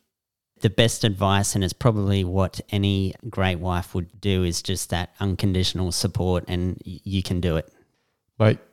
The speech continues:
Speaker 2: you're not far out the hot seat. We haven't got long to go. <laughs> All right?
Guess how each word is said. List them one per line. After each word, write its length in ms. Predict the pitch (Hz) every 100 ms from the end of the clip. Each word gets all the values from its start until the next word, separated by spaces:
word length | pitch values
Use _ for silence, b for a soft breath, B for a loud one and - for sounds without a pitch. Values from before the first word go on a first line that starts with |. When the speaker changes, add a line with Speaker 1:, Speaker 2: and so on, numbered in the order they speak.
| _ _ _
Speaker 2:
you're 240 | 165 107
not 400 | 101 101 113 120 _ _ -
far 480 | - - 101 95 95
out 200 | 92 -
the 60 |
hot 260 | 82 101 -
seat. 300 | - 85 - - - _ -
We 140 | 92
haven't 220 | 98 101
got 120 | 95
long 220 | 92 92 87
to 120 | 87
go. 280 | 87 82 78 - _ _ -
<laughs> 400 | - - 135 104
All 100 | 92
right? 240 | 98